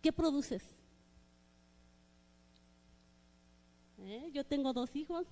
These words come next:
<laughs> Tengo dos hijos, tengo, este, tengo mi casa, tengo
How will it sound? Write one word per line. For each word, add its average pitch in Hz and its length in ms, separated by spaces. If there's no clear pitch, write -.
<laughs> 262 420
Tengo 294 300
dos 269 260
hijos, 311 600
tengo, 269 400
este, 196 680
tengo 269 240
mi 240 120
casa, 254 560
tengo 240 520